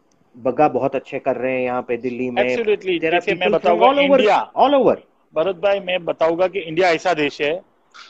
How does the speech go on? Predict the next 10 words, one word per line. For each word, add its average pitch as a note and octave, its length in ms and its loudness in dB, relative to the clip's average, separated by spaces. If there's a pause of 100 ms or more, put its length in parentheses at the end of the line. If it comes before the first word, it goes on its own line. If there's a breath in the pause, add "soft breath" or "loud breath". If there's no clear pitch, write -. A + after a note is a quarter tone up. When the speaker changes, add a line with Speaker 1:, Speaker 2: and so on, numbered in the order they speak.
Speaker 2:
जहाँ F#3+ 380 2 (380)
भले F3+ 160 0
ऐसे F#3+ 280 0
तो F#3 100 -6
normally F3 480 0
parties E3 360 0
अलग D3+ 220 2
होती C#3+ 420 -4
है C#3+ 200 0
या D3+ 280 2